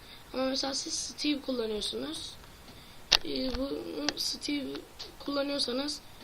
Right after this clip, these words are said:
yani böyle üç boyutlu yüz olmasını tercih ederim. Ama ben Steve kullanmıyorum. O yüzden bunu seçeceğim.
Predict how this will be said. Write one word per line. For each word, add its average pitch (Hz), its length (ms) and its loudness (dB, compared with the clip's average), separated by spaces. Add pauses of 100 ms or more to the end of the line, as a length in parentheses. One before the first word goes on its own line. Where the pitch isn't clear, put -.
(260)
yani 226 320 -2
böyle 247 160 4
üç - 260 0
boyutlu 247 360 4
yüz 240 200 0
olmasını 240 540 0
tercih 226 440 2
ederim. 214 360 -2 (680)
Ama 277 260 2
ben 277 160 4
Steve 269 340 -2
kullanmıyorum. 254 760 0 (500)
O 247 40 -2
yüzden 247 340 2
bunu 247 120 0
seçeceğim. 220 560 -2